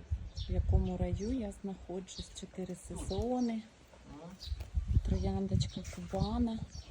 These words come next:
Вразила мене ландшафтна троянда. Дуже хочу у себе в садочку також таку мати. Як їй до лиця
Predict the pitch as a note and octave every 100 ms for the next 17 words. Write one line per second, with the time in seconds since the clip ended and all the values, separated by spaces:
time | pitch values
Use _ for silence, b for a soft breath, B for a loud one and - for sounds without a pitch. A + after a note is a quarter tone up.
0 | - - - - - - - - - -
1 | - - - - - - - - - F#3
2 | F#3+ F#3 F#3 F#3 F3+ F3+ F#3 F3+ G3+ -
3 | F#3+ F3+ F#3+ F#3 F#3+ F#3 G3+ B3+ A#3 G3
4 | G3+ F#3+ G3 G3 G3 F#3+ G3+ F#3 - -
5 | F3+ G#3 - G3+ - F#3 - - F#3 -
6 | F#3+ F3+ F3+ F3+ F#3+ E3+ - - - -
7 | - - - - _ - - _ _ -
8 | - - - F#3+ F#3 - F#3 F#3 F#3 F#3
9 | - A3+